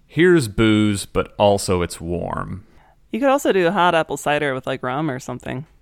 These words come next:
Speaker 1: You could. Hot toddies are always nice, too.
Speaker 2: Yeah.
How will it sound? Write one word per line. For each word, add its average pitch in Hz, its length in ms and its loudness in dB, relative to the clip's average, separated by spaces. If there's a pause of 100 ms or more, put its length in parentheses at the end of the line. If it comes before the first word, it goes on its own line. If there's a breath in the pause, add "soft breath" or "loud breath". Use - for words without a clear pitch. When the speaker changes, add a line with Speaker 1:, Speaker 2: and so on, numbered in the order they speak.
(180)
Speaker 1:
You - 80 -18
could. 175 360 -2
Hot 101 220 -2
toddies 160 340 -2
are 143 80 -4
always 135 220 -4
nice, 135 260 -6
too. 147 340 -8 (140)
Speaker 2:
Yeah. 151 360 -4